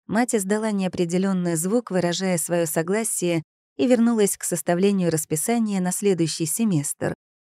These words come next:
Мой отец выжидающе посмотрел на меня, и я, за долгие годы научившись увертываться от пуль, поняла, что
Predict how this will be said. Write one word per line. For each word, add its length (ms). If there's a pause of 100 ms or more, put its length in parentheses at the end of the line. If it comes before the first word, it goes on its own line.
(160)
Мой 280
отец 340
выжидающе 680
посмотрел 580
на 140
меня, 380 (320)
и 100
я, 240
за 160
долгие 460
годы 320
научившись 760
увертываться 760
от 160
пуль, 240
поняла, 520 (300)
что 540